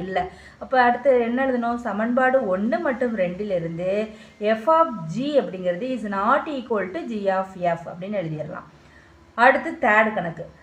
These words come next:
இதுல என்ன கொடுத்துருக்காங்கன்னா, f of x அப்படிங்கிறது x plus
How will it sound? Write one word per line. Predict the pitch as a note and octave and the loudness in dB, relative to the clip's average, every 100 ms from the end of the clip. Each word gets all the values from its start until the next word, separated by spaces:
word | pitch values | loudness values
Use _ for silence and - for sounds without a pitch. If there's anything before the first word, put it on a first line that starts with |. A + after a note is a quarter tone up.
| - _ - | -20 _ -8
இதுல | C4+ C4+ | 2 4
என்ன | D4 | 2
கொடுத்துருக்காங்கன்னா, | D4 A3+ G#3+ G#3 F#3+ G3 D4+ C#4 A#3 | -2 -6 -2 0 0 0 0 2 4
f | D4 D4+ | 4 4
of | D#4 C4 | 2 0
x | - B3 | 0 -2
அப்படிங்கிறது | G#3+ G#3+ G3+ A#3 D#4+ A3+ | 0 -4 -4 -2 0 0
x | A3 - C#4+ | -2 -10 2
plus | C#4+ | 2